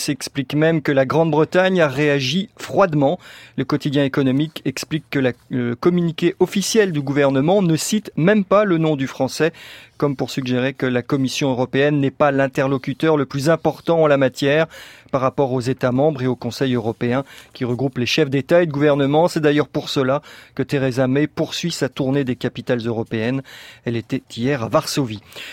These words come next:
Le journal pro-women, Le Guardian, préfère mettre en avant l'expérience de ce vétéran de la politique européenne. Il rappelle qu'il a supervisé plus de quarante directives européennes sur la finance et les marchés et qu'il est respecté et écouté au sein de sa famille politique du P P E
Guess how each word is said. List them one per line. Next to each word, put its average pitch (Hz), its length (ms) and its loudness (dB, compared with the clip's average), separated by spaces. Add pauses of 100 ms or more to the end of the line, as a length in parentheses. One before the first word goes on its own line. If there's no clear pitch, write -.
(140)
Le 147 180 2
journal 160 420 4
pro-women, 165 720 2
Le 143 100 2
Guardian, 147 560 2
préfère 147 380 0
mettre 143 220 -2
en 143 100 0
avant 139 260 2
l'expérience 165 760 0
de 135 120 -6
ce - 160 -6
vétéran 135 500 -2
de 127 80 -4
la 117 80 -2
politique 135 480 -6
européenne. 135 640 0 (440)
Il 127 80 -4
rappelle 127 300 -2
qu'il 127 160 -4
a 120 60 -2
supervisé 123 600 -4
plus 127 180 -10
de 127 100 -4
quarante 156 480 0
directives 127 580 -6
européennes 131 580 -2 (280)
sur 123 180 -6
la 120 120 -4
finance 160 500 -4
et 127 40 -2
les 117 100 -4
marchés 156 480 0 (500)
et 143 80 -2
qu'il 165 180 0
est 165 60 4
respecté 180 720 0
et 165 140 4
écouté 180 500 0
au 151 100 -2
sein 147 280 -2
de 135 200 -2
sa 131 200 -4
famille 131 340 -2
politique 131 500 -6
du 117 120 -10
P 139 160 -6
P 120 200 -4
E 127 120 -4